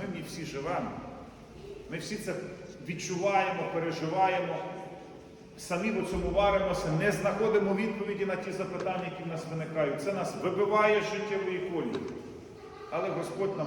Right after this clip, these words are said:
нагадує про шлях, нагадує про орієнтир. Фактично, от,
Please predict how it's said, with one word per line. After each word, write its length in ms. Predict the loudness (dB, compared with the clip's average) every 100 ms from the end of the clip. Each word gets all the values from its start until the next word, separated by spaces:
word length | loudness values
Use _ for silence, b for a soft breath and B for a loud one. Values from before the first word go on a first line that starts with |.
| -2
нагадує 520 | -2 0 0 2 0
про 240 | 0 -2 -4
шлях, 380 | -4 0 0 0 -6 -10 -12 -14 -14 -14 -14 -14 -14 -14 -6
нагадує 540 | 0 2 4 2 0
про 220 | 0 2 4
орієнтир. 880 | 2 2 2 2 2 0 -2 -2 -2 -6 -8 -10 -12 -14 -16 -16 -18 -18 -20 -20 -20 -20 -2
Фактично, 520 | -2 0 -2 -2 0
от, 60 | 2